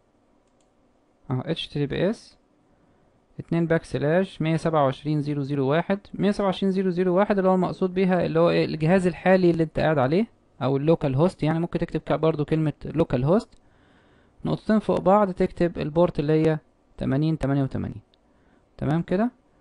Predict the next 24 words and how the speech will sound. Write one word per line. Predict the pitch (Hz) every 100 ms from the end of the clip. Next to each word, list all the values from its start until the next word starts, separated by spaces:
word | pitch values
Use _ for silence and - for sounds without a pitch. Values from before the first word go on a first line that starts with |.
| _ _ _ -
بيفتح | 180 202 233 220
لك | 196 175
اهو | 180 202 _ _
الاوشن | 165 156 185 170 156
ستور | - - 160 170 - -
ديفايس | 135 139 147 143
مانجر. | 147 180 185 233 - _ _ _ _ _ _ 160
اليوزر | 180 208 190 175
نيم | 180 208 214 - _ _ _ -
بتكتبه، | 175 180 - 196 208
هو | 214 208
ساعات | 208 196 196
يعني | 190 175 165 165 160
هو | 175
اللي | 165
بيكتبه | 147 - 135 151
لك، | 175 170 156
مفيش | 156 -
مشكلة. | 139 - 170 190 175 -
ادمن، | 165 175 175 185
والباسورد | 165 151 151 160 156 151
ادمن | 151 156 156 147 151 156 - _ _ _
ات | 139 -
ستورج. | - - 175 226 -